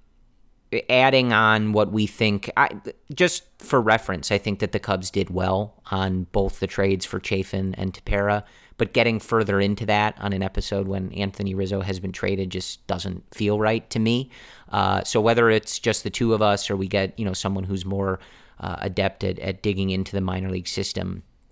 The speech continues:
um, we will cover that in depth. We'll give you more of a read on that. Um, but this one just, you know, this had to be about Tony. There was, there was no other way,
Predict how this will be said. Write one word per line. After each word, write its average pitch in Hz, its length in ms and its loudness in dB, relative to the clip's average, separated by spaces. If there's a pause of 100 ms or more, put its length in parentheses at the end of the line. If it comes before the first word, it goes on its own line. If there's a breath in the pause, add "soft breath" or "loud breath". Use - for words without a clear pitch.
(420)
um, 95 340 -4
we 120 160 2
will 113 180 6
cover 101 300 -2
that 95 280 -2
in 98 180 -2
depth. 95 320 -2
We'll 95 100 -2
give 92 160 -4
you 92 260 -4
more 101 280 0
of 95 100 -2
a 95 60 -2
read 92 380 -4 (460 loud breath)
on 98 220 0
that. 92 400 -2 (100)
Um, 92 640 -4 (240)
but 95 380 0
this 110 240 -2
one 110 120 2
just, - 360 -2 (240)
you 110 80 -2
know, 85 180 -6 (240)
this 107 140 0
had 110 220 2
to 117 60 -6
be 104 140 2
about 95 240 2
Tony. 80 300 -6
There 80 120 -6
was, 92 200 -4
there 95 120 2
was 95 160 0
no 101 200 4
other 98 180 2
way, 92 420 0